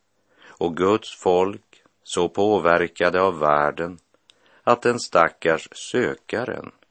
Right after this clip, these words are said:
ofta möter samma frestelser innanför kyrkans väggar som utanför.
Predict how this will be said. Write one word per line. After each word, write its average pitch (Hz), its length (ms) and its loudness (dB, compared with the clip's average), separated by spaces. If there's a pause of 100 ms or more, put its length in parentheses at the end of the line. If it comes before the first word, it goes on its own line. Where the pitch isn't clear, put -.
(440)
ofta 117 500 2
möter 82 600 0
samma 87 680 -2
frestelser 90 1040 -4
innanför 85 800 -2
kyrkans 73 720 -4
väggar 73 420 -4
som - 440 -10
utanför. - 760 -8